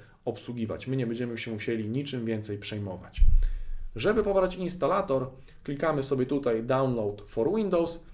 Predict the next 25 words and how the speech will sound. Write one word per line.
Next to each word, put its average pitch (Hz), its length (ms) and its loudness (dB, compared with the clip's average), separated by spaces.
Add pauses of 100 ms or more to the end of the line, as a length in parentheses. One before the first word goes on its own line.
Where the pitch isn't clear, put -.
(180)
Wyświetli 147 380 -2
nam 131 120 -2
się 110 200 -4
nowe 156 340 -2
okno 147 380 0
z 131 80 -8
możliwością 120 440 -4
zapisu 113 360 -6
instalatora. 110 720 -2 (280)
Ja 156 220 4
już 143 180 0
taki 123 240 -4
instalator 117 460 -4
posiadam, 143 500 0
zajmuje 139 320 -2
on 120 80 -4
czterysta 131 400 -2
megabajtów, 113 520 -2
więc 101 180 -8
całkiem 104 280 -6
sporo, 113 280 -6
pobrałem 110 380 -4
go 104 80 -8
sobie 101 240 -8
wcześniej. 143 540 -4